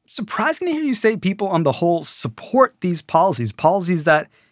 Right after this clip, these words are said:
in the United States, at least, would be considered draconian, unthinkable infringements on, you know, personal liberty. Why do you think people are still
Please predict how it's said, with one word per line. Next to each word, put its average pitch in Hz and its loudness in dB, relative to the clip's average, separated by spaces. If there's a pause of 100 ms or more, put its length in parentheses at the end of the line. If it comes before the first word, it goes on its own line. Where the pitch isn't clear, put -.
(160)
in 160 2
the 160 0
United 165 0
States, 233 0
at 196 -10
least, 165 -2
would 151 -6
be 135 -2
considered 131 -2
draconian, 170 2 (360)
unthinkable 170 2
infringements 175 0
on, 147 0
you 160 0
know, 151 2
personal 156 0
liberty. 165 0 (340)
Why 190 0
do 269 -2
you 262 -2
think 220 -2
people 202 0
are 185 2
still 165 0